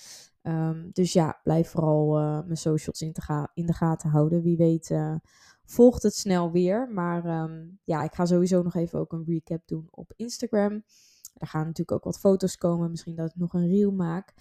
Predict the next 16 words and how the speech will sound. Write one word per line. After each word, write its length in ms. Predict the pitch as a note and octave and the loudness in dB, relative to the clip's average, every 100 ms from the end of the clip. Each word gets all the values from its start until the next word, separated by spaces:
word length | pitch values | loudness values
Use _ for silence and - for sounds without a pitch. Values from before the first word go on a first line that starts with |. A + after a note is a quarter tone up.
| - - _ | -20 -20 _
En 80 | - | -6
dat 140 | E3+ - | -6 -2
geeft 220 | E3 E3 | -2 -4
je 60 | |
natuurlijk 380 | E3+ - D#3+ D#3+ | -8 -10 -6 -4
dan 100 | D3+ | -4
ook 80 | D#3 | -4
wat 140 | D#3 | -4
meer 200 | D#3 D#3 | -2 0
beleving 460 | D#3 D3+ D3+ D#3 D#3+ | 0 2 0 -2 -8
van 140 | D#3 | -8
deze 400 | D#3 D3+ D3+ D#3 | -4 -2 -2 -6
ontzettend 500 | - - - A3+ G#3 | -6 -4 2 2 2
mooie 280 | F#3+ F3+ E3+ | 0 2 2
dag. 400 | E3 F#3 - - _ _ _ _ | 0 -2 -6 -14 _ _ _ _
Ehm, 340 | - D#3+ D#3+ | -10 -6 -6